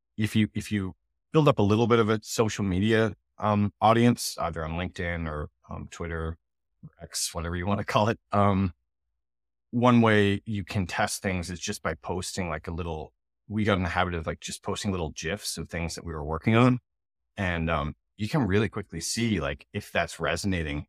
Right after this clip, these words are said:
um, with your audience or not. Um, so just posting organically, um, on social and seeing, you know, does it, is it one of those posts that gets, like, one like and then <laughs> no one ever sees it again? Or does it get, you know, fifty to a hundred likes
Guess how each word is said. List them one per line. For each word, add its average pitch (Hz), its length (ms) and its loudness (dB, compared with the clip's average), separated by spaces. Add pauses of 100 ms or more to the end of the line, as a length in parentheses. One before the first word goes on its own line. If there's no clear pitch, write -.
um, 82 220 -8
with 80 120 -8
your 80 160 -4
audience 82 440 -4
or 73 80 -10
not. 73 280 -6 (680)
Um, 80 200 -2
so 95 140 -6
just 98 260 -6
posting 87 400 -6
organically, 82 920 -4 (160)
um, 80 460 -6 (500)
on 80 280 -6
social 123 500 -2
and 90 140 0
seeing, 80 500 -4
you 95 100 -8
know, 78 120 -6
does 82 180 -6
it, 87 160 -12
is 92 140 -8
it 80 80 -10
one 82 160 -4
of 78 40 -4
those 76 140 -6
posts 85 280 -4
that 82 80 -6
gets, - 180 -12
like, 73 120 -10
one 78 280 -2
like 82 320 -2
and 78 120 -4
then 73 220 -6 (140)
<laughs> - 160 -4
no 95 180 2
one 85 140 0
ever 82 160 -4
sees 90 240 -8
it - 80 -8
again? 123 280 4
Or 107 80 6
does 85 160 0
it 85 140 -6
get, 80 160 -4 (160)
you - 80 -12
know, 76 140 -8
fifty - 540 -10
to 76 120 -12
a 71 60 -12
hundred 95 320 0
likes - 480 -6